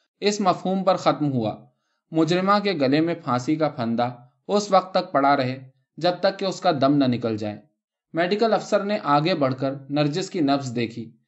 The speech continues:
दिल की धड़कन सुनी और आहिस्ता से सर हिला दिया। डिप्टी सुपरिटेंडेंट ने उसे चंद कागजों पर दस्तखत कराए।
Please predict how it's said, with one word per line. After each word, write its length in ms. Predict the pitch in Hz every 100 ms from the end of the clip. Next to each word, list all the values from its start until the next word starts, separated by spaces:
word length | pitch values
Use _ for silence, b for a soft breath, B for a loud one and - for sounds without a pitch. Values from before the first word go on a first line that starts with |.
| _ -
दिल 220 | 151 196 214
की 140 | 214
धड़कन 380 | 156 147 170 175
सुनी 460 | 151 139 139 139 - _ _
और 160 | 170 190
आहिस्ता 480 | 170 160 160 - 190
से 160 | 202
सर 200 | 190 160
हिला 280 | 151 131 117
दिया। 280 | 110 110 110 - _ _ _ _ _ _ _ 165
डिप्टी 280 | 196 226 254
सुपरिटेंडेंट 680 | 240 220 214 190 196 220
ने 60 | 220
उसे 200 | 220 220
चंद 320 | 220 190 196
कागजों 520 | 160 143 139 139 170
पर 180 | 160 170
दस्तखत 500 | 131 127 143 160 156
कराए। 360 | 117 110 -